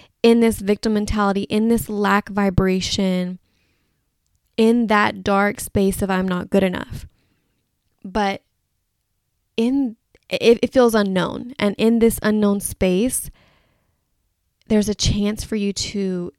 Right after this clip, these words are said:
explore intentionally. Like,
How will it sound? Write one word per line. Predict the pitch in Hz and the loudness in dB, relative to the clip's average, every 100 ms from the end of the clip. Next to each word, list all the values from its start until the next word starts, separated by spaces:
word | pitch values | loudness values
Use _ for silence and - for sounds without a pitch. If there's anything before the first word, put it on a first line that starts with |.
| _ - | _ -10
explore | 196 - - 202 202 220 214 | -6 -8 -6 -2 0 0 0
intentionally. | 202 196 190 214 190 190 - 185 - - - - _ _ _ _ _ _ _ _ _ _ _ _ _ _ _ - | -4 -6 -6 -6 -6 -6 -8 -8 -10 -10 -14 -18 _ _ _ _ _ _ _ _ _ _ _ _ _ _ _ -4
Like, | 208 190 - - | 0 0 -4 -20